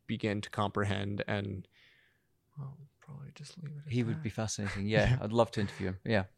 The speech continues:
Speaker 2: we'll follow up with you on that, on
Speaker 1: I'll
Speaker 2: that one.
Speaker 1: connect you.
Speaker 2: Okay, well, I just wrap up and thank you very much for the time, for inviting us out here,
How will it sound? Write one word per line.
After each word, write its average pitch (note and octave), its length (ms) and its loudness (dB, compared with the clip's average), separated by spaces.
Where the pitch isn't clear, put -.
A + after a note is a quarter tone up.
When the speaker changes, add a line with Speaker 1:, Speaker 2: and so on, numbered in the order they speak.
Speaker 2:
we'll A2+ 140 -6
follow A2 280 0
up - 140 -4
with G#2+ 80 -10
you G#2 80 -6
on G2+ 140 -2
that, G2+ 180 -4
on B2+ 60 2
Speaker 1:
I'll G2 120 2
Speaker 2:
that - 60 -4
one. A2+ 100 0
Speaker 1:
connect A#2 260 -4
you. - 60 -12
Speaker 2:
Okay, C#3 260 -2
well, A#2 200 0
I C3 100 -4
just B2 240 -4
wrap A#2 200 0
up - 180 -2
and G#2+ 260 0
thank A2+ 240 -2
you A2+ 40 -12
very A2+ 160 0
much - 400 -4
for G#2 200 -4
the G2 120 -8
time, A#2 320 0
for A2+ 100 0
inviting B2+ 420 4
us A#2 120 -2
out A2+ 160 0
here, C3+ 200 -2